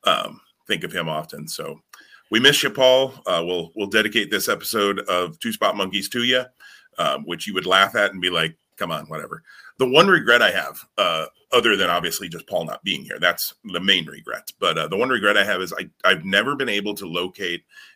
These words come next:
and I know there are some, some of his matches were taped, um, and I think he even did enhancement work, um, once or twice maybe for W W F. Um, and I've never been able to locate a Robin Von Trapp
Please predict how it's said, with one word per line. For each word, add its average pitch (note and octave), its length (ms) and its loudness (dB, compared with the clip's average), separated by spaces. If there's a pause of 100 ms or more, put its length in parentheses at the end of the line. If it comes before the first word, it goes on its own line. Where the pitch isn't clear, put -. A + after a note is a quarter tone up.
and F#2 80 2
I F2+ 80 2
know G2 240 0
there D3+ 160 0
are A2 200 2
some, F2 400 -6 (580)
some B2+ 280 0
of C3 100 0
his A#2+ 300 -4
matches G2+ 500 -4
were G2 220 -8
taped, - 480 -10 (220)
um, E2+ 160 -4
and - 100 -6
I E2 40 -6
think - 240 -10
he F#3 100 -8
even G#2+ 200 -4
did G2 280 -2 (400)
enhancement G#2+ 500 -6
work, F2+ 220 -6 (680)
um, D2 400 -2 (340)
once F#2 300 -6
or G#2+ 100 -4
twice G2+ 380 -6
maybe C3 300 -6 (140)
for D3+ 80 -10
W D3 160 0
W D3 200 0
F. E3 220 0 (600)
Um, D#2+ 380 0 (1000)
and G#2+ 100 4
I've G#2 140 4
never A2+ 200 4
been A2 140 2
able G2 240 0
to F#2 60 -6
locate F2+ 440 -2
a F2+ 60 0
Robin F2 340 0
Von D#2+ 180 -4
Trapp - 280 -8